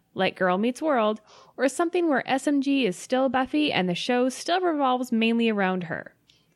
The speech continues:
For example, she's like a Slayer master,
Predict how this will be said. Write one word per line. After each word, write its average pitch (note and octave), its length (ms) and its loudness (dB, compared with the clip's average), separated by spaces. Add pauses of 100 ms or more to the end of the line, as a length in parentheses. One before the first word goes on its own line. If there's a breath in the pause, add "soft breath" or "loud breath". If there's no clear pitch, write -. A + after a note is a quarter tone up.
(280)
For F#3 180 4
example, F3 680 0 (400 loud breath)
she's G#3 300 -2
like A#3 180 2
a C4+ 60 4
Slayer G4 560 0
master, D4 840 -2